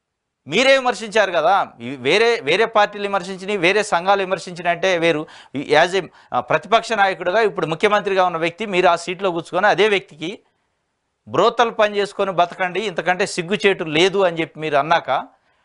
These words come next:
అట్లాంటి బ్రోతలు పని చేసుకొని బతకాలి అని మీరు నిర్దేశించిన తర్వాత అట్లాంటి చేతగాని వ్యక్తికి, అట్లాంటి అడ్మినిస్ట్రేషన్ వ్యక్తి, లేని వ్యక్తికి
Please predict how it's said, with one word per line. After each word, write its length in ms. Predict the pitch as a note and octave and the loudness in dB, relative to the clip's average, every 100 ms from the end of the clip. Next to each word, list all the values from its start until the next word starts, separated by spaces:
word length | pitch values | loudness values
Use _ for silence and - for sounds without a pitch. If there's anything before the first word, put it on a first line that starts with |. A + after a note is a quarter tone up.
| _ - | _ -4
అట్లాంటి 380 | - A3 A3 | 2 2 2
బ్రోతలు 420 | E3+ E3 G#3+ A#3+ A3+ | -2 -2 0 0 0
పని 240 | A3 G3+ | -2 0
చేసుకొని 400 | G3 - G3 F#3 | -4 -2 -4 0
బతకాలి 540 | E3 F3 E3+ F#3+ F#3 | 0 0 0 0 0
అని 100 | F3+ | -4
మీరు 160 | E3 E3 | -4 -4
నిర్దేశించిన 600 | C#3+ C#3 G3 F3 D#3+ E3 | -4 0 0 0 -8 -4
తర్వాత 540 | C#3+ D3+ D#3+ - D#3+ - _ _ _ _ _ _ _ - | 0 2 2 2 -4 -8 _ _ _ _ _ _ _ -8
అట్లాంటి 640 | C#3 - A3 G#3 G3 D3+ - F3+ | -2 2 2 0 -8 -10 -2 0
చేతగాని 400 | G3 A3+ A3 G3 | 2 2 0 0
వ్యక్తికి, 340 | F3+ _ G#3 | -8 _ -4
అట్లాంటి 380 | F#3+ G3 G3 E3 | 0 0 0 0
అడ్మినిస్ట్రేషన్ 640 | D#3 G#3+ G3+ G#3 F#3+ F3 | -2 -4 -2 0 0 -2
వ్యక్తి, 420 | E3 D#3 - C#3+ | -4 -4 -6 -4
లేని 260 | C3 D#3+ F#3+ | 0 2 2
వ్యక్తికి 460 | E3+ - - G3+ | -2 -6 -12 -14